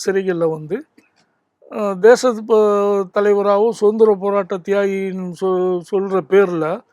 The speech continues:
நிறைய இடங்கள்ல முத்துராமலிங்க தேவரோட படங்கள் நிறைய வரைஞ்சிருந்தாங்க. அது பின்னாடி அது பல பிரச்சனைகள் கைதிகளுக்குள்ளே உரு-, உருவாகி இருந்தது. இப்போ, இப்போ உதாரணத்துக்கு வெளியிலேயே அந்த மாதிரி சிலைகள் வைக்கும்போது அவமானப்படுத்துறது, இந்த மாதிரி தலைவர்கள்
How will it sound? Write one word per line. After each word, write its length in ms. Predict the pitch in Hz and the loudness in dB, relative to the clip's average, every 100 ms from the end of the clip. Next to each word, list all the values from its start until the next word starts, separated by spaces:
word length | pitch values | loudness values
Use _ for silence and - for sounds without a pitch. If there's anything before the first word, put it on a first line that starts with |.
| _ _ _ _ | _ _ _ _
நிறைய 360 | 214 240 285 233 | 0 2 4 4
இடங்கள்ல 640 | 220 214 240 214 190 180 | 2 -2 0 2 0 -2
முத்துராமலிங்க 500 | 185 202 233 220 185 165 | -6 -2 -2 -2 -8 -6
தேவரோட 340 | 185 180 170 | -6 -4 -4
படங்கள் 560 | 165 180 185 175 180 170 | -4 -4 -6 -6 -8 -8
நிறைய 560 | 160 175 185 165 151 156 170 - - - - | -6 -2 -2 -2 -4 -10 -14 -16 -18 -18 -8
வரைஞ்சிருந்தாங்க. 580 | 180 180 160 147 143 165 _ _ _ _ | -6 -4 -8 -10 -16 -20 _ _ _ _
அது 260 | - 240 269 | -2 0 0
பின்னாடி 380 | 196 247 254 220 | -4 -2 0 2
அது 400 | 202 180 180 170 | 2 2 0 0
பல 200 | 190 196 | -2 -2
பிரச்சனைகள் 800 | 226 247 233 208 175 165 156 160 | -4 -4 -4 -4 -4 -4 -6 -6
கைதிகளுக்குள்ளே 680 | 190 208 214 190 180 202 196 175 170 208 - _ - | -4 -4 -4 -6 -8 -4 -2 0 -4 -8 -14 _ -6
உரு-, 440 | 202 196 190 185 185 | -2 2 2 0 -2
உருவாகி 300 | 190 170 151 | 0 0 0
இருந்தது. 760 | 165 - 185 160 151 143 147 _ _ _ _ _ _ _ - | -6 -10 -10 -10 -12 -12 -14 _ _ _ _ _ _ _ -10
இப்போ, 580 | 254 233 233 226 214 214 | -4 4 6 8 6 2
இப்போ 240 | 202 214 | 2 4
உதாரணத்துக்கு 400 | 220 240 233 208 | 4 2 0 2
வெளியிலேயே 200 | 220 254 | 2 2
அந்த 200 | 254 220 | 2 2
மாதிரி 180 | 214 208 | 0 -2
சிலைகள் 400 | 196 208 226 214 | 0 2 2 2
வைக்கும்போது 480 | 202 190 196 190 196 | 0 -4 -6 -2 0
அவமானப்படுத்துறது, 800 | 196 196 190 175 180 160 175 175 | 0 -2 -6 -6 -8 -8 -8 -4
இந்த 200 | 185 175 | -6 -6
மாதிரி 340 | 185 185 175 | -6 -4 -4
தலைவர்கள் 720 | 160 180 180 175 175 175 170 | -4 -4 -4 -4 -6 -4 -4